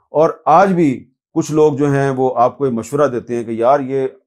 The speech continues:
अरबों की लड़ाई थी इसराइल के साथ, तो अरबों ने तो इसराइल को तस्लीम कर लिया, तो आप इसराइल को क्यों नहीं मानते। तो ये जो मामलात हैं, ये बड़े सेंसिटिव मामलात हैं।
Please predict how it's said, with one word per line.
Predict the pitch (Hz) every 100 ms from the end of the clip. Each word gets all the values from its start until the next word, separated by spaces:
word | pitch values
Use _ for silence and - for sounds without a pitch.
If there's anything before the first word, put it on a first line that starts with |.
| _ -
अरबों | 151 160 190
की | 175
लड़ाई | 151 131 131
थी | 131
इसराइल | 123 123 120 117
के | 110
साथ, | 107 101 98 _ _ _ _ _ -
तो | 139
अरबों | 135 151 156 190
ने | 180 165
तो | 151
इसराइल | 131 147 143
को | 135
तस्लीम | 131 - 131 139
कर | 131
लिया, | 131 143
तो | 143 156 _
आप | 135 156 170 156
इसराइल | - 147 147
को | 143
क्यों | 135 131
नहीं | 131
मानते। | 110 92 92 90 _ _ _ _ _
तो | 196
ये | 185 247
जो | 247
मामलात | 180 156 143 139 185
हैं, | 202
ये | 190
बड़े | 170 165
सेंसिटिव | 147 143 143
मामलात | 170 143 123 123 131
हैं। | 151 170